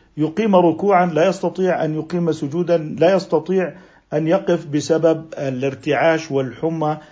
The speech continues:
التي أصابته، أو أنه يغمى عليه في هذا الوقت. مثلا ترتب عليه أنه إدخال عملية في هذا الوقت للحاجة والضرورة، وسيخرج وقت العصر دون صلاة، وبالتالي ستسقط لأنه فاقد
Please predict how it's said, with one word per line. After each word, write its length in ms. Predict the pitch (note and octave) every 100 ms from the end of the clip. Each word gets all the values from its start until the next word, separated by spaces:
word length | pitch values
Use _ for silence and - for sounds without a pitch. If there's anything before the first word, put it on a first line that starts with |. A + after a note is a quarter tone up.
| _ _
التي 380 | C3 C#3+ C#3+ C#3+
أصابته، 640 | B2+ - C3 C3 B2 A2+ -
أو 260 | G#3+ A3+ -
أنه 440 | G3 G3 E3+ F3
يغمى 340 | G3 F3 F3+ F3
عليه 520 | E3 D3+ F3 D#3 D3+
في 180 | D3+ D3
هذا 180 | C#3
الوقت. 320 | C3+ C3 B2+ - _ _ _ _ _ _ _ _ _ _ _ _ _ _ _ _ -
مثلا 500 | E3+ F3+ C#3+ B2 G#2 - D3+ C#3 -
ترتب 520 | D#3+ E3+ - D3 C#3+
عليه 440 | D3 D3+ D#3+ D#3
أنه 260 | D3+ C#3+ D#3+
إدخال 380 | B2+ D#3+ D#3 D3
عملية 640 | C#3 D3 D3 D#3+ D#3 D#3+ - _ _
في 220 | _ D3
هذا 180 | D3 D3
الوقت 400 | C#3+ E3 E3 D3+
للحاجة 440 | C#3 - E3 D3
والضرورة، 600 | C#3+ C3+ C#3+ D3 D#3+ D#3
وسيخرج 640 | D3 C#3 D3 F3 F3 D#3+ C#3+
وقت 260 | E3+ -
العصر 500 | D3+ C3 D#3 D3+ D#3
دون 360 | D3 D3+ D#3 D3
صلاة، 460 | D3 D3+ D#3 D3 A2+ A2 - _ _
وبالتالي 460 | C#3+ C#3 C#3 E3 D#3+
ستسقط 560 | - D3 E3+ - C#3
لأنه 320 | D3+ D3+ D3+ C#3
فاقد 680 | D#3+ D#3+ D#3 C#3 D3 D3+